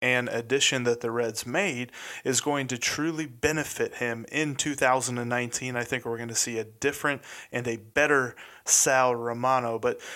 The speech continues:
let me kinda rehash two thousand and eighteen for you for Sal Romano. He finished the year after pitching thirty-nine games. He had an eight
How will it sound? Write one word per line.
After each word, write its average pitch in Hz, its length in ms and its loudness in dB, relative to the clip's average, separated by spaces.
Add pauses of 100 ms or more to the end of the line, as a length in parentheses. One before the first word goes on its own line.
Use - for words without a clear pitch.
(120)
let 190 120 4
me 202 80 0
kinda 165 260 4
rehash 131 640 2
two 135 160 0
thousand 120 440 2
and 117 140 -6
eighteen 117 440 -6
for 135 380 0
you 117 380 -6 (340)
for 117 440 -2
Sal 110 360 4
Romano. 110 540 0 (240)
He 123 160 -4
finished 160 420 0
the 127 80 0
year 123 400 0
after 117 260 -2
pitching 117 460 -4 (180)
thirty-nine 123 680 2
games. 131 460 -4
He 117 240 -4
had 117 280 0
an 113 180 -6 (120)
eight 156 300 -2